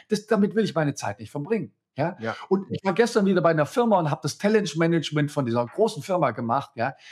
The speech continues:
Speaker 1: Wie viele da zu mir kommen und sagen: „Herr Rossier, unsere Unternehmenskultur ist eine Katastrophe.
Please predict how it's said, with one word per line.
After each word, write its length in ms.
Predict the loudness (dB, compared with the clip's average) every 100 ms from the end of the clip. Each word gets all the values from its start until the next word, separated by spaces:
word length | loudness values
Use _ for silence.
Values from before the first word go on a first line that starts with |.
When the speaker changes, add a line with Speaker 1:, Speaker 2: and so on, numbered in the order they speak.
| -10 -2
Speaker 1:
Wie 100 | 0
viele 280 | 2 2
da 160 | 2 2
zu 180 | 0 0
mir 160 | 0
kommen 220 | 0 -2 -2
und 60 |
sagen: 160 | -2 -4
„Herr 80 | -4
Rossier, 640 | -6 -4 0 2 2 0
unsere 260 | -6 -6 -8
Unternehmenskultur 920 | -6 -4 -2 -2 -4 -6 -6 -4 -6
ist 140 | -6
eine 80 | -12
Katastrophe. 1000 | -14 -14 -14 -12 -8 -8 -8 -4 -2